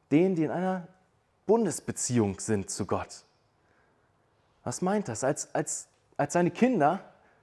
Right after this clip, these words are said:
sind wir mit, wenn wir mit Jesus verbunden sind, sind wir mit Jesus in dem neuen Bund verbunden. Wir sind mit Gott in Beziehung und so gilt auch diese Liebe, diese besondere Liebe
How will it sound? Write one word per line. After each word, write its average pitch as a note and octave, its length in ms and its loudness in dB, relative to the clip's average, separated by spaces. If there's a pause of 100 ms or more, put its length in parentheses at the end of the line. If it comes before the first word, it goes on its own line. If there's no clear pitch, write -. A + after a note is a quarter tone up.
(960)
sind E3 240 0
wir F3+ 140 4
mit, D#3 240 2
wenn D3 160 4
wir D3 80 2
mit C3 120 -2
Jesus G3+ 280 2
verbunden F3 400 4
sind, C3+ 480 0
sind E3+ 180 -2
wir F3+ 240 0
mit E3 160 0
Jesus F#3+ 200 4
in D#3 80 -2
dem D3+ 160 2
neuen E3+ 320 2
Bund F#3 240 4
verbunden. G#2+ 440 -6 (2000)
Wir B2 80 -10
sind C#3 120 -2
mit C#3+ 140 -4
Gott E3+ 220 0
in D#3+ 100 -2
Beziehung C#3 640 -2
und A#2+ 320 -6 (380)
so B2+ 160 -4
gilt E3 260 0
auch A#2 120 -8
diese D3+ 280 -4
Liebe, C3 640 -4
diese C#3 180 -6
besondere C#3+ 520 -6
Liebe B2 460 -10